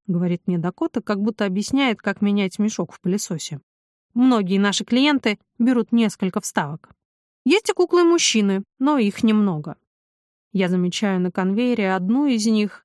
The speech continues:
она одета в хирургический халат. У этой куклы присоединена голова,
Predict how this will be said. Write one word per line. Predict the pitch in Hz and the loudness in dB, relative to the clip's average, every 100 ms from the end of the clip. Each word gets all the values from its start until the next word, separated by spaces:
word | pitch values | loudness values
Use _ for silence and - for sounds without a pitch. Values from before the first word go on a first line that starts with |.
| _ | _
она | 208 196 185 | -2 0 0
одета | 185 214 - 196 | -2 -2 -4 -10
в | |
хирургический | - 208 214 190 180 - - 190 | -2 0 0 -2 -4 -4 -6 -4
халат. | 226 190 156 - _ _ _ _ _ _ _ | -2 -4 -6 -14 _ _ _ _ _ _ _
У | 285 | 0
этой | 311 302 | 0 0
куклы | 254 339 - 269 | 0 -2 0 0
присоединена | 226 233 220 226 208 214 220 247 285 | 2 -2 0 0 0 2 2 2 0
голова, | 294 302 190 185 | 0 0 0 -4